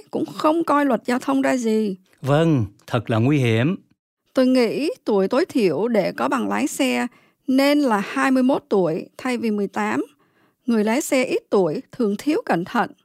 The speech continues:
Speaker 2: Không công bằng. Nhiều người trẻ cần xe đi làm,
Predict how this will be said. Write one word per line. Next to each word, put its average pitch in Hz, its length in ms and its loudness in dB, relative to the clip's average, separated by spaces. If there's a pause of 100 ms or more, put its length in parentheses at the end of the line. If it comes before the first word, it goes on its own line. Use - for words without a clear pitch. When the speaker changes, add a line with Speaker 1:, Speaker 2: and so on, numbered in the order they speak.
(140)
Speaker 2:
Không 120 340 0
công 120 200 2
bằng. 113 320 2 (480)
Nhiều 110 220 0
người 107 260 0
trẻ 110 440 -4 (200)
cần 127 240 2
xe 139 180 0
đi 135 120 0
làm, 123 480 2